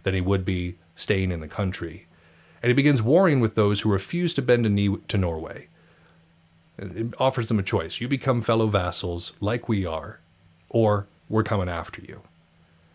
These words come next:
And so he, he begins to aggress on his neighbors,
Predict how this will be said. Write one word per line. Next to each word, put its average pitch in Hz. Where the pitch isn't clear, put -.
And 117
so 127
he, 131
he 127
begins 139
to 123
aggress 117
on 107
his 92
neighbors, 95